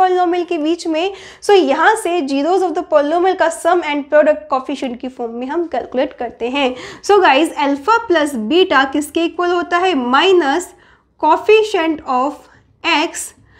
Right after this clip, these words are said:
divided by coefficient of एक्स स्क्वायर। So coefficient of x एक्स स्क्वायर प्लस बी एक्स प्लस c से कंपेयर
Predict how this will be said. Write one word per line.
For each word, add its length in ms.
divided 760
by 160
coefficient 840
of 160
एक्स 300
स्क्वायर। 420
So 140
coefficient 560
of 120
x 320
एक्स 400
स्क्वायर 280
प्लस 240
बी 280
एक्स 140
प्लस 300
c 120
से 100
कंपेयर 480